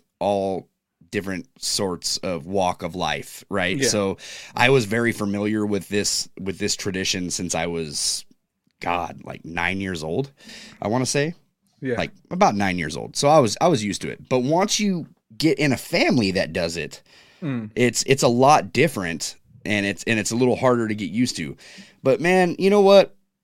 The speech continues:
Speaker 1: My family is so awesome, dude, because they, like, set, I, so we didn't do presents this year, but I did get a couple for my kids.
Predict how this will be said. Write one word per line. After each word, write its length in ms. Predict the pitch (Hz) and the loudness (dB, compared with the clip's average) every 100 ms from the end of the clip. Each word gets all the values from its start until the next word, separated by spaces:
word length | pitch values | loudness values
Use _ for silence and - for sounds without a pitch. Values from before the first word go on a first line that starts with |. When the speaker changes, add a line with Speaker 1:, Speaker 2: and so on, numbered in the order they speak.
| _ _ - | _ _ 2
Speaker 1:
My 200 | 135 151 | 6 6
family 460 | 175 170 156 147 | 6 2 4 4
is 380 | 113 101 - - _ | 2 0 -6 -8 _
so 480 | - - 147 143 110 | -2 2 4 4 6
awesome, 360 | 113 107 92 | 4 2 -2
dude, 200 | 87 87 | -4 -6
because 300 | 90 95 98 | -6 -4 -2
they, 160 | 117 117 | 0 0
like, 200 | 113 92 | 0 0
set, 380 | - 127 110 - - | 2 2 2 -2 -2
I, 220 | 110 92 | 0 0
so 180 | - 151 | 0 2
we 140 | 185 | 4
didn't 220 | 196 131 | 2 2
do 180 | 95 113 | 0 -2
presents 380 | 120 113 117 107 | 0 0 0 -2
this 200 | 117 - | -4 0
year, 140 | 123 | 0
but 120 | 107 | 0
I 120 | 98 95 | -2 -2
did 240 | 101 98 | -4 -4
get 120 | 104 | -4
a 40 | 90 | -4
couple 360 | - 95 101 | -4 -4 -4
for 140 | - 95 | -6 -4
my 160 | 85 | -4
kids. 460 | - 90 87 - | -4 -4 -4 -8